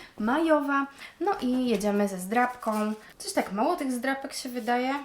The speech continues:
Potasowałam, wierzcie lub nie, pierwsza z brzegu, no i drapiemy.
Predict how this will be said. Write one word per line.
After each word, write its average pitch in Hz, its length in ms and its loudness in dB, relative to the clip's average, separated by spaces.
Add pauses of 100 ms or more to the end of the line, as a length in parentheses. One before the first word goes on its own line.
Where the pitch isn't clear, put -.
(160)
Potasowałam, 226 800 4
wierzcie 220 280 0
lub 202 180 -10
nie, 233 280 0 (360)
pierwsza 240 400 2
z 196 100 -2
brzegu, 220 520 -2 (120)
no 240 200 -2
i 233 240 0 (520)
drapiemy. 202 680 0